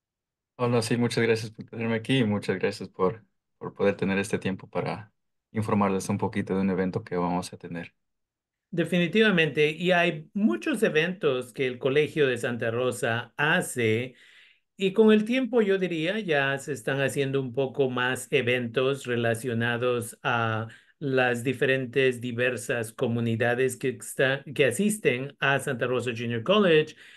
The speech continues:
Speaker 2: pero tú vienes a promover específicamente un evento que no ha sucedido por varios años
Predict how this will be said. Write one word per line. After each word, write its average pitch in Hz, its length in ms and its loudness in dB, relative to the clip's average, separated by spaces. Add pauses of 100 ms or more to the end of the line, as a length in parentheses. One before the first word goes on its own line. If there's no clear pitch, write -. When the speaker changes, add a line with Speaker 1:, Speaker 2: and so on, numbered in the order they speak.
(240)
Speaker 2:
pero 185 240 4
tú 240 100 2
vienes 269 300 2
a 214 120 0
promover 156 440 0
específicamente 165 1000 -2
un 156 80 0
evento 151 400 0
que 135 100 0
no 139 180 -2
ha 185 100 0
sucedido 151 600 -4
por 120 180 -2
varios 127 460 0
años 156 560 -4